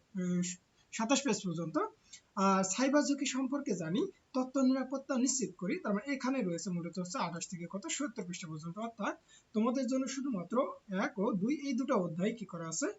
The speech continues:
এই পরীক্ষার জন্য নির্বাচিত করা আছে। তাহলে তোমরা এখান থেকে আসলে কি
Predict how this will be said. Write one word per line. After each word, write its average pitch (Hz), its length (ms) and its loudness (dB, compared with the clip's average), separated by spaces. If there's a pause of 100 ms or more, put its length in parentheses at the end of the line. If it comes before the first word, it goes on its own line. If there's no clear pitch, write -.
(220)
এই 190 180 4
পরীক্ষার 233 360 0
জন্য 185 320 -2 (380)
নির্বাচিত 233 480 6 (180)
করা 185 180 2
আছে। 156 300 -4 (720)
তাহলে 269 300 8
তোমরা 277 260 8
এখান 262 260 6
থেকে 285 140 0
আসলে 254 220 4
কি 285 180 2